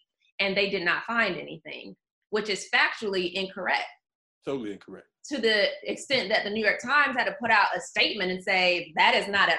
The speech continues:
Speaker 1: all what we said." They said that, "We see a pattern of inappropriate conduct here, here, and here." We did not find any staffers or, you know, other people in his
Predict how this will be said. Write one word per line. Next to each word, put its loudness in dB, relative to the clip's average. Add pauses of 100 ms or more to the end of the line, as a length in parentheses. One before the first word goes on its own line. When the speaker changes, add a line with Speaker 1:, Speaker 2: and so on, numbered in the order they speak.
Speaker 1:
all 4
what 0
we -8
said." -8
They -2
said -2
that, 0
"We -2
see -4
a 0
pattern 2
of 2
inappropriate -6
conduct -2 (100)
here, -2
here, -6
and -8
here." 0 (540)
We 0
did 0
not 4 (140)
find 4
any -2
staffers 2
or, 0 (240)
you -6
know, -2
other 0
people -6
in -4
his -10